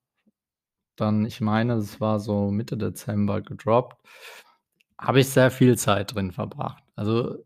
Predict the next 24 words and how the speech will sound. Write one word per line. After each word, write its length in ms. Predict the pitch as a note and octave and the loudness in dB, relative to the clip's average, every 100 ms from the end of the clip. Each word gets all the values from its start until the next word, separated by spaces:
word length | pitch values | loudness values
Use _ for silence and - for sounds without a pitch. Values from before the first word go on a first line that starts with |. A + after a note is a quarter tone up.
| _ _ _ _ _ _ _ - | _ _ _ _ _ _ _ -20
wirklich, 680 | - A#2 C3+ C#3+ C#3+ C3+ C#3 - | -4 -2 0 0 -2 -4 -12 -2
die 220 | A2+ A2 | 0 0
Twitter-Seite 720 | - B2+ A#2+ A2+ A#2 A#2+ A#2 | -2 0 0 2 4 4 4
war 160 | A2 A2 | 2 2
ja 140 | A2+ | 0
schon 300 | A2+ - A2 | 0 -2 -2
erste 420 | A2 A#2 A#2 - G#2+ | 0 -2 -4 -6 0
Sahne. 580 | A#2 B2+ C#3 D3 D#3 - - _ _ _ _ | 4 4 4 2 -2 -8 -20 _ _ _ _
Hat 140 | - G#2 | -6 2
sehr 160 | B2 | 2
viel 180 | A#2 A#2 | 4 0
Spaß 460 | G#2+ - A#2+ B2+ - | -2 0 2 0 -2
gemacht, 400 | C3 C3 C3+ - | 0 0 -2 -4
mit 260 | B2 - | -6 -8
Outcasters 960 | - B2+ B2 - B2 A#2+ - A#2+ A#2+ A#2 | -2 -2 -2 -2 0 0 -2 -2 -2 -2
oder 140 | A2 | -6
Play 320 | G2+ - A2 A#2 | -6 -4 -4 -2
Outcasters 800 | A#2 B2 - A#2 A2+ - A2+ - | -4 -6 -4 -4 -4 -8 -10 -6
heißt's, 300 | A2+ A2+ - | -6 -6 -8
glaub 240 | A#2 A2 | -2 0
ich, 200 | A#2 - - | -2 -6 -10
immer 340 | D#3+ A2+ A2 | -2 0 0
zu 140 | - | 0
schreiben. 680 | G2+ - G#2+ A2 B2 C#3 C3+ | -6 0 4 4 4 2 -2